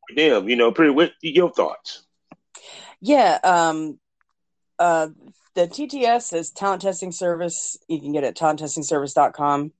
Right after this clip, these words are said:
Speaker 2: Um, you, it's kind of the industry standard. Um, it tests for more things than typically the big four, which I,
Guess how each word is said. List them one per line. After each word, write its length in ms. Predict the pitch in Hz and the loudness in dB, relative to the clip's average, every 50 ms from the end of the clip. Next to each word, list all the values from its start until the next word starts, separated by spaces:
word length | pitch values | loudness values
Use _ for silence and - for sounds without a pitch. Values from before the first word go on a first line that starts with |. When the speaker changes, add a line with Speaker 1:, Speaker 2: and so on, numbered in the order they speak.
| _ - - - _ _ _ - | _ -20 -20 -20 _ _ _ 0
Speaker 2:
Um, 300 | 180 165 160 156 160 170 | 2 2 2 2 0 0
you, 320 | 175 175 175 175 180 - - _ _ _ _ _ | 0 0 0 0 -2 -4 -8 _ _ _ _ _
it's 420 | - 196 180 175 - - - - - _ - | -2 -2 0 0 -2 -6 -6 -6 -10 _ -4
kind 140 | 247 302 285 | -2 0 0
of 60 | 220 | 2
the 60 | 175 | 0
industry 340 | 175 196 196 180 - 175 156 | 0 -2 -2 -4 -2 -4 -4
standard. 640 | - - - - 165 156 165 175 180 190 190 202 208 208 - - _ _ _ _ _ _ _ _ - | -6 -6 -6 -2 0 0 0 2 2 2 0 0 -2 -4 -10 -18 _ _ _ _ _ _ _ _ 0
Um, 320 | - 170 165 165 160 160 | 2 4 4 4 2 2
it 80 | 165 - | -2 -2
tests 260 | - 320 339 330 - | 0 0 0 0 -2
for 340 | - - 247 226 196 160 - _ - _ | -8 -2 -2 -2 -2 -2 -6 _ -20 _
more 300 | - - 233 262 294 294 | -8 -4 0 2 2 0
things 320 | 294 - 285 277 277 226 202 | 0 0 -2 -2 -2 -4 -2
than 160 | 208 202 196 | -4 -4 -4
typically 600 | - 220 208 - 208 - 208 202 196 196 190 190 175 165 165 | -4 -6 -6 -6 -4 0 2 2 2 2 2 -2 -4 -4 -6
the 80 | 170 | -6
big 260 | 160 147 180 175 170 - _ | -4 -4 -4 -4 -6 -6 _
four, 300 | - 180 180 185 180 180 | 0 2 4 4 4 4
which 160 | 175 170 160 - | 2 -2 -2 0
I, 180 | 151 143 - | 0 0 0